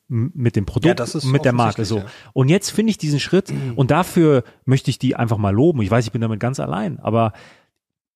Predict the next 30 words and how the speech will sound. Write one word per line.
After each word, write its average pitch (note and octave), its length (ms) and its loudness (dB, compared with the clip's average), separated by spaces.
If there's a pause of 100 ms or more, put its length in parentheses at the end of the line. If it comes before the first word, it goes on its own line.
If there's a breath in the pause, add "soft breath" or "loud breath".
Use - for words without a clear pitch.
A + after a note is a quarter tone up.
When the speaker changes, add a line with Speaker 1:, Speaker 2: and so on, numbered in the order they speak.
(160)
Speaker 1:
jeder G#3+ 400 2
Mann, F3 380 2
der B2 180 4
da B2+ 100 2
jetzt B2+ 240 2
schreibt, B2+ 380 0
jeder C3+ 240 4
Petrolhead, - 1080 -4 (180)
der A#2 80 0
schreibt, - 460 0
"Das - 100 0
ist C3 140 0
aber A#2 180 0
schlimm", D3 460 0 (340 soft breath)
sage C3+ 320 2
ich, C3+ 220 2
Speaker 2:
Mhm. G#2+ 40 -10 (800 soft breath)
Speaker 1:
genau A#2+ 280 2
das D#3+ 180 -4
wollen D3+ 240 0
die. G#2+ 240 -6 (160)
Denn B2 340 4 (480 soft breath)
da B2 100 4
muss D3 200 4
man C#3+ 140 4
sich D#3 160 0
mal C#3+ 80 2
ein A#2 60 0
bisschen C3 200 -2
zurücknehmen, C#3 500 -2